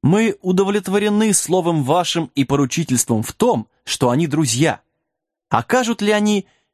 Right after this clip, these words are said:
честь нам присутствием своим на нашем пиру?" "Сэм, иди сюда! Лагун, и вас прошу тоже! Нас предали!" "Кто?" зарычав, подлетел Сэм.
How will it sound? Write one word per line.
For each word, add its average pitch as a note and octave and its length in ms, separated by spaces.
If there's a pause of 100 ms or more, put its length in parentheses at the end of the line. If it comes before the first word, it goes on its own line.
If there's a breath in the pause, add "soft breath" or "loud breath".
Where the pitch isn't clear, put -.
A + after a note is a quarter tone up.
(340)
честь - 760 (100)
нам E3+ 300
присутствием D#3+ 760
своим D3+ 640
на C3+ 180
нашем B2+ 400
пиру?" C3 460 (1160)
"Сэм, A3 520 (220)
иди D3+ 300
сюда! G#3 520 (100)
Лагун, F#3+ 540
и F#3 40
вас A3+ 260
прошу D#3 300
тоже! D3+ 360
Нас G3+ 260
предали!" G#3 720 (1300)
"Кто?" B3+ 600 (440)
зарычав, C#3+ 560
подлетел C#3 480
Сэм. A#2+ 340